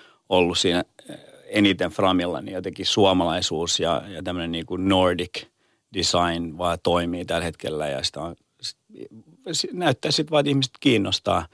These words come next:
joku uusi tulija markkinoille. Meillähän niinku on tärkeä Makian puolesta niinku brändinä on, että mehän kerrotaan hirveän paljon niinku Helsingin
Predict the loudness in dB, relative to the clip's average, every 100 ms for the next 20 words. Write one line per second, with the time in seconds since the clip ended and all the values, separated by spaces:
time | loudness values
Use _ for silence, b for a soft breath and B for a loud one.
0 | b b -8 -6 -6 -8 _ -8 -4 -2
1 | -2 -4 -6 _ _ -2 0 0 -4 -6
2 | -2 -2 -4 -6 -4 -4 -6 b b b
3 | 2 6 6 6 4 4 4 4 2 2
4 | 2 4 4 4 2 0 0 -2 -4 -4
5 | 0 4 4 4 0 -6 -8 -6 -2 0
6 | 2 2 0 -2 -2 -4 0 2 2 0
7 | -4 -6 -8 b b b 2 4 4 2
8 | 0 -2 -6 -8 -10 -14